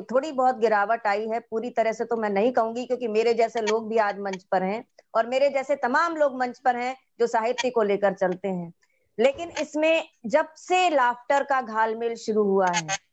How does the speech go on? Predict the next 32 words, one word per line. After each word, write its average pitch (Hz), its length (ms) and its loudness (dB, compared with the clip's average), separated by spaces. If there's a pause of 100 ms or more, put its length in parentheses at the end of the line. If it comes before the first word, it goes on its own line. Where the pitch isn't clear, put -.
(200)
हिंदी 233 260 0
कवि 226 260 0
सम्मेलन 233 520 0
और 214 240 -2
मुशायरों 196 520 0
के 226 140 -6
मंच 196 320 -4
पर 190 280 -4 (340)
laughter 226 500 2
के 302 280 2
जो, 285 320 4
अ, 262 160 0 (960)
जो 254 200 2
जोक 294 260 2
सुनाने 247 540 -2
वाले 214 240 0
लोग 202 300 -6
हैं, 233 160 -8
उनका 214 360 -2
जब 240 180 -6
से - 180 -4
घालमेल 196 500 -2
शुरू 196 280 -2
हुआ 196 200 2
है, 196 220 -2 (300)
तब 285 120 2
से 302 260 2
कवि 233 240 -2
सम्मेलन 220 500 0
और 208 220 -2
मुशायरों 190 600 -2
में 220 240 -6